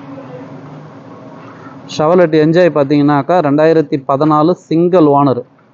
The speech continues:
டீசல் வண்டி. அழகா ஒரு பத்து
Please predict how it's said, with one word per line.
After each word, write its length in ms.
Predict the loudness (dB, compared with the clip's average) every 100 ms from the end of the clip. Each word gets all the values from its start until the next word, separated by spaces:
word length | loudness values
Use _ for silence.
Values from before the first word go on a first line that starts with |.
| _ _ _ _ _ _ _ _ -2
டீசல் 340 | 0 2 2 4
வண்டி. 280 | 4 2 0 -4 _ _ _ _ _ _ _ -2
அழகா 320 | 0 2 2 2
ஒரு 100 | 0 -2
பத்து 180 | -2